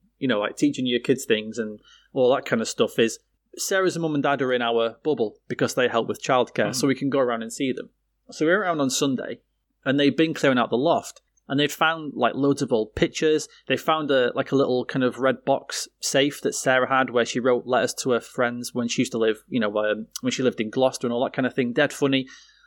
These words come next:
Speaker 1: Little kind of messages about boys she liked when she was, like, eleven, twelve. Really funny things. They also found Sarah's, you know, the, do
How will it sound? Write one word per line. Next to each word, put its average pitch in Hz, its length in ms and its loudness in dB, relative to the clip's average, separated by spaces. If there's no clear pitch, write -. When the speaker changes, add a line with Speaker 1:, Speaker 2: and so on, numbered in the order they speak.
Speaker 1:
Little 151 240 2
kind 156 180 2
of 143 60 2
messages 143 440 0
about 120 300 0
boys 135 240 4
she 143 160 -2
liked 131 500 -2
when 131 140 -4
she 131 160 -6
was, 120 100 -2
like, 120 200 -4
eleven, 120 400 2
twelve. 120 340 2
Really 165 200 4
funny 135 280 -4
things. 127 400 -8
They 185 100 2
also 269 280 4
found 147 600 -2
Sarah's, 156 500 0
you 190 140 -2
know, 262 80 0
the, 269 80 0
do 233 80 -4